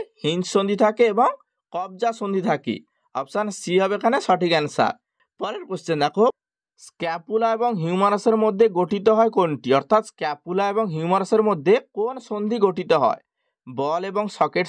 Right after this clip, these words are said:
সন্ধি, কবজা সন্ধি, তারপরে হচ্ছে পিভট সন্ধি, নাকি হচ্ছে স্যাডল সন্ধি? কোনটি সঠিক হবে? স্ক্যাপুলা এবং হিউমারাসের মধ্যে গঠিত হয় কোন সন্ধি? বল এবং সকেট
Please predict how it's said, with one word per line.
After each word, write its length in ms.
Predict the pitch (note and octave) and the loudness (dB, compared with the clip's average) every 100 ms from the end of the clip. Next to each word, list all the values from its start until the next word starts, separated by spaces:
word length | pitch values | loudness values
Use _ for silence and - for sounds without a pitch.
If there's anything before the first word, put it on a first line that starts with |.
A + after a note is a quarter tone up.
| - | 0
সন্ধি, 320 | G3+ G3 A3 A#3 _ _ D3 | 2 4 2 0 _ _ -8
কবজা 360 | C#3 C3+ F3+ F#3 | -8 -8 -8 -4
সন্ধি, 300 | G3+ G#3 G#3+ A3 | -4 -2 0 2
তারপরে 200 | F3 F3+ | 0 0
হচ্ছে 160 | F#3 G3 | -2 0
পিভট 280 | D#3+ D3+ F#3 - | 2 2 2 0
সন্ধি, 240 | G#3+ G#3+ A3+ | 0 4 2
নাকি 140 | G3+ G#3+ | 2 2
হচ্ছে 160 | G#3 A#3 | 2 0
স্যাডল 320 | - F3+ F3 E3+ D#3 | 2 2 2 0 -2
সন্ধি? 300 | B2+ A2+ - _ _ _ - | -2 -2 -6 _ _ _ -8
কোনটি 240 | G#3+ A3 A#3 | -8 -6 -2
সঠিক 200 | A3 G#3+ | -2 0
হবে? 180 | D#3+ A#2+ - _ _ _ | -2 -4 -14 _ _ _
স্ক্যাপুলা 560 | - D#3+ D3 - G3 G#3 G3+ | -8 -4 -4 -4 -2 -2 -2
এবং 120 | G#3+ E3 | -2 -2
হিউমারাসের 500 | E3 F3 F#3 G#3+ G3 | -2 0 0 0 0
মধ্যে 220 | F3+ E3+ F#3+ | 2 2 0
গঠিত 240 | E3 F3 F3+ G3 | 0 0 2 2
হয় 120 | G3+ | 2
কোন 100 | F3+ F3+ | 0 2
সন্ধি? 280 | G#3 G3+ A#3+ B4 - _ _ B2+ C3 | 2 2 2 2 -2 _ _ -8 -4
বল 220 | E3 A3 F#3+ | -2 -2 -2
এবং 160 | G3 C4 C5+ _ - | 0 0 -4 _ -6
সকেট 340 | G3 G3 A3 | -6 -2 -4